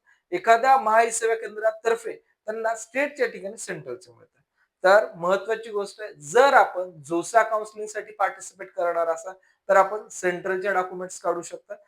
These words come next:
जर आपल्याला स्टेट काउन्सिलिंग मध्ये करायचं, तर आपण या ठिकाणी स्टेटचे डॉक्युमेंट्स काढणं गरजेचं असणार आहे. ठीक आहे, ईडब्ल्यूएस मध्ये आपल्याला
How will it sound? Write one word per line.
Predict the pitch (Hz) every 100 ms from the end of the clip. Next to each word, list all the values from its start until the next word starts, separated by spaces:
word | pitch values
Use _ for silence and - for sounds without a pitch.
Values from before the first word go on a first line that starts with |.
| _ _ 147
जर | 196 285
आपल्याला | 269 254 233 247
स्टेट | 247 - 254 269 -
काउन्सिलिंग | 220 220 220 208
मध्ये | 196
करायचं, | 185 170 156 -
तर | 151 156
आपण | 147 214 214
या | 175
ठिकाणी | 156 151 214
स्टेटचे | - 170 160 - 175
डॉक्युमेंट्स | 156 - 151 156 -
काढणं | 143 147 196 - 147
गरजेचं | 143 127 131 - -
असणार | 123 - 131 127 -
आहे. | - - _ _ _ _ _ _ _ -
ठीक | 240 202
आहे, | 147 175
ईडब्ल्यूएस | 180 185 190 190
मध्ये | 196 196
आपल्याला | 185 196 196